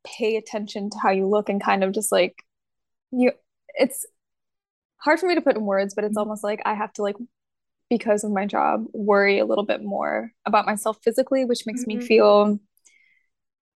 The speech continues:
Speaker 1: it makes me feel, like, materialistic. It makes me feel, like, very, like, you know, like, a surface level person, but I have to, like, worry
Speaker 2: No.
Speaker 1: about certain things.
Speaker 2: Right.
Speaker 1: Yeah.
Speaker 2: No, I see what you're saying.
Speaker 1: <clears throat>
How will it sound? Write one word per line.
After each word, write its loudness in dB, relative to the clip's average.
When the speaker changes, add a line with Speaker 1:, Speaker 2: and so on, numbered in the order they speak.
Speaker 1:
it 6
makes 4
me 2
feel, 6
like, 2
materialistic. -2
It -4
makes -8
me -4
feel, 0
like, 0
very, 2
like, -2
you -4
know, -6
like, 4
a 4
surface 2
level 2
person, -4
but 2
I 6
have 4
to, -2
like, -6
worry 0
Speaker 2:
No. 2
Speaker 1:
about -2
certain -2
things. -4
Speaker 2:
Right. -2
Speaker 1:
Yeah. 4
Speaker 2:
No, 0
I 0
see -4
what 0
you're -4
saying. -6
Speaker 1:
<clears throat> 4